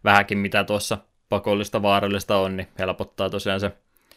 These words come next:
tota, sateenvarjokin aika paljon, niin se grapple hook, että kyllä siinä Tompi saa tämmöistä liikkumiseen tarkoitettua avustusta myöskin, että kyllä tää aika helpoksi on tehty siinä mielessä.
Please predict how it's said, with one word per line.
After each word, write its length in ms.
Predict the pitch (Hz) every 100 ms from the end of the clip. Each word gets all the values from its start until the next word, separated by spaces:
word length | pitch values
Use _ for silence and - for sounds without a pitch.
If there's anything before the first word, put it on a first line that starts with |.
| _ _ _ _ _ _ _ _
tota, 260 | - 92 95
sateenvarjokin 800 | - 117 107 98 101 95 90 110
aika 180 | 107 92
paljon, 380 | - 92 98 98
niin 80 | 98
se 80 | 90
grapple 340 | 98 98 -
hook, 280 | 92 95 -
että 140 | 90 95
kyllä 160 | 92
siinä 200 | 101 101 101 _ _ _ _ _
Tompi 300 | - 107 101
saa 160 | 101 101
tämmöistä 420 | 104 101 98 110 - -
liikkumiseen 680 | 98 101 98 - 98 101 95
tarkoitettua 680 | 98 95 98 95 - 104 - -
avustusta 520 | 95 95 92 95 -
myöskin, 460 | 98 92 - 95 90
että 220 | - 95 - _ _ _ _ _ -
kyllä 160 | 98
tää 140 | 101 104
aika 180 | 107 98
helpoksi 420 | 113 98 90 -
on 80 | 92
tehty 280 | 92 90 95
siinä 240 | - 92
mielessä. 440 | 95 95 101 -